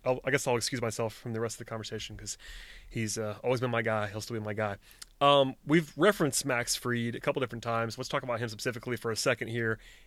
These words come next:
He's twenty-five. That's something that's important to note. He's, he's the oldest of these guys. Um, you know, he's, he's the one lefty of these guys as well, which is worth pointing out. You know, six four, one ninety. Uh, it's, you know, Fried is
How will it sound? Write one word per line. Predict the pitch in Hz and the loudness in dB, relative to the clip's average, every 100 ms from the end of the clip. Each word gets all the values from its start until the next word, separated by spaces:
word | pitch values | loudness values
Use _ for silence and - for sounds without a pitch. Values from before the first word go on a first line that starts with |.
| - | -12
He's | - | -2
twenty-five. | - 185 165 156 165 - - - - - | 4 6 8 8 6 2 -14 -20 -20 -4
That's | 135 151 | 0 2
something | - 143 147 | 2 2 0
that's | 143 - | 0 0
important | 127 143 135 131 | 0 0 0 2
to | |
note. | 135 | 4
He's, | 127 117 | 2 -2
he's | 127 120 | -6 -2
the | 127 | 2
oldest | 135 135 | 2 2
of | 131 | -2
these | 127 | -2
guys. | - 131 127 - - | 2 4 4 0 -4
Um, | - 120 117 110 - | -4 -4 -4 -8 -12
you | - 120 | -8 -6
know, | 107 - | -6 -6
he's, | 120 117 | -6 -4
he's | 113 117 | -2 -2
the | 113 | -2
one | 110 110 | 0 2
lefty | 131 - 151 - - - - | 2 2 -2 -4 -18 -16 -4
of | 131 | -2
these | 135 | 0
guys | 135 135 139 - 120 | 2 2 0 -6 -10
as | 110 | 0
well, | 147 170 165 - - - | 4 6 4 -2 -20 -12
which | 156 160 | -6 -4
is | |
worth | 170 170 | -2 -2
pointing | 170 170 | 0 2
out. | 165 165 - - - - | 4 2 -2 -20 -14 -8
You | |
know, | 120 | -4
six | 147 - | -2 -2
four, | 147 | 0
one | 135 135 | 0 2
ninety. | 143 143 143 135 - - - - | 2 2 0 -2 -8 -20 -10 -2
Uh, | 123 120 120 | 0 0 -4
it's, | 117 - - | -2 -2 -2
you | 131 | -4
know, | 107 | -4
Fried | - - 147 | -4 2 2
is | 143 127 - | 4 2 0